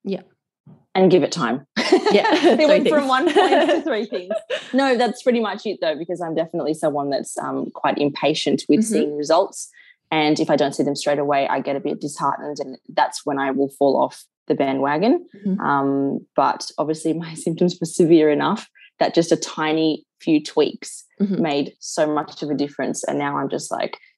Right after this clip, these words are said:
Speaker 2: you know, it's put me in that mindset of, you know, trust the process, trust your body and, and time. And that's
Speaker 1: Yeah.
Speaker 2: pretty much it. But I think highly, highly recommend the hormone protocol for everybody that's maybe considering it, um, mostly just because,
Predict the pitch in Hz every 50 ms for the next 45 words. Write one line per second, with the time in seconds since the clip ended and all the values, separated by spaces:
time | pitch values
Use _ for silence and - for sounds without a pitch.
0 | _ - 156 143 139 - 135 139 - - - - - - 151 147 139 139 139 139
1 | - - 131 127 135 135 - - - 135 - - 139 131 127 135 - _ _ -
2 | 147 135 135 135 131 135 135 - 143 139 143 - - - - - 131 131 - -
3 | 135 - - - 135 139 - - 120 - 131 131 135 131 131 - _ _ _ _
4 | _ - _ _ 143 127 123 123 123 - 131 120 - - 123 120 - 143 143 _
5 | _ _ _ - 151 - - 190 - - - _ _ _ _ _ - 277 269 247
6 | 233 226 247 - - 220 - - - 170 165 160 170 165 - 165 160 - - _
7 | _ _ _ _ _ - - - 233 226 226 233 220 220 220 190 190 196 196 190
8 | 190 190 190 - 175 175 170 170 175 196 180 175 185 170 165 165 165 165 - -
9 | - 165 156 156 156 - 160 147 147 151 - - _ 151 - - 147 139 147 147
10 | 147 147 143 147 147 143 139 127 - - 147 147 156 147 143 - 170 156 - -
11 | 294 180 156 165 185 208 247 302 - _ _ - - _ _ _ _ 160 143 143
12 | 143 147 151 151 160 156 151 156 - 156 139 147 143 - 156 147 - 151 139 143
13 | 139 143 - -